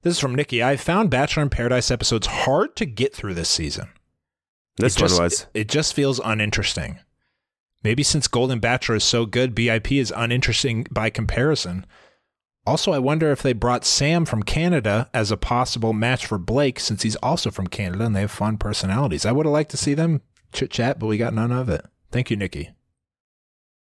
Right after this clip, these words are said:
Speaker 1: Seven oh four area code, "The question of the week for Paradise should be predictions on who's getting married."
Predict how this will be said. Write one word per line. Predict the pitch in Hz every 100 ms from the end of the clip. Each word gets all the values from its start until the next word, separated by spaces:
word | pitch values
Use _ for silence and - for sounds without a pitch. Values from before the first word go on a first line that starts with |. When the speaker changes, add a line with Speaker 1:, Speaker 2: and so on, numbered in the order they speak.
| _ _ _ _ _
Speaker 1:
Seven | - 147 156
oh | 135
four | - 156
area | 127 120 110
code, | - 120
"The | 113
question | - 151 - 135
of |
the | 113
week | 127 151
for | -
Paradise | - 156 185 123
should | - 117
be | 120
predictions | 110 123 120 147 151 123
on | 127
who's | 117 143 131
getting | 139 135 120
married." | 120 170 131 110 107